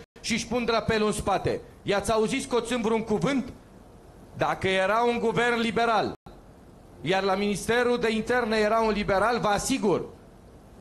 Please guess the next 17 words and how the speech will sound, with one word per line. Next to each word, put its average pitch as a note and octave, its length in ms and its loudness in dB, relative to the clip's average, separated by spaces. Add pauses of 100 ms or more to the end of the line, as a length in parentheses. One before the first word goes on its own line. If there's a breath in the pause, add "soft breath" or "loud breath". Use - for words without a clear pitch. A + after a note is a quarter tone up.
că F#3+ 160 2
nu A3 160 0
treceau A#3+ 760 0 (260)
șase - 480 0
ore, G3+ 280 2
nu F#3+ 100 0
douăsprezece G#3+ 840 2
sau F#3+ 200 0
douăzeci G3+ 240 2
și G3 60 -8
patru G3+ 300 0
de D#3+ 80 -2
ore, F#3+ 340 2 (240 loud breath)
până G3+ 240 2
cei B3 300 -2
care A#3 260 0
au A3 180 2